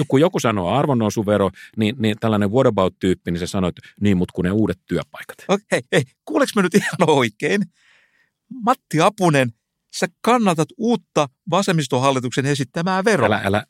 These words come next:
Speaker 2: Herra Jumala,
Speaker 1: älä,
Speaker 2: tulee
Speaker 1: älä,
Speaker 2: rasti tuohon
Speaker 1: älä,
Speaker 2: seinään.
Speaker 1: älä, älä nyt kiihotu, mut että siis, ö, mä oon ihan samaa mieltä näiden kriitikoiden kanssa, että arvonnousuvero on käytännössä hankala ja se on tuotoiltaan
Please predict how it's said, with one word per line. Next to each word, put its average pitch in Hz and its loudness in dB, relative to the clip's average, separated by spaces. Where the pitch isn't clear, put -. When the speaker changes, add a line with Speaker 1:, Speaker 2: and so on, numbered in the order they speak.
Speaker 2:
Herra 208 -2
Jumala, 180 2
Speaker 1:
älä, 208 0
Speaker 2:
tulee 180 0
Speaker 1:
älä, 113 -2
Speaker 2:
rasti 208 -4
tuohon 127 -6
Speaker 1:
älä, 117 0
Speaker 2:
seinään. 117 0
Speaker 1:
älä, 107 -4
älä 117 0
nyt 110 -4
kiihotu, 101 -2
mut 85 -4
että 90 -4
siis, 95 0
ö, 95 2
mä 113 0
oon 127 2
ihan 120 0
samaa 110 2
mieltä 95 0
näiden 87 -2
kriitikoiden 80 -4
kanssa, 82 -6
että 92 -2
arvonnousuvero 90 0
on 78 -4
käytännössä 87 -2
hankala 104 0
ja 87 0
se 90 -4
on 78 -2
tuotoiltaan 76 -4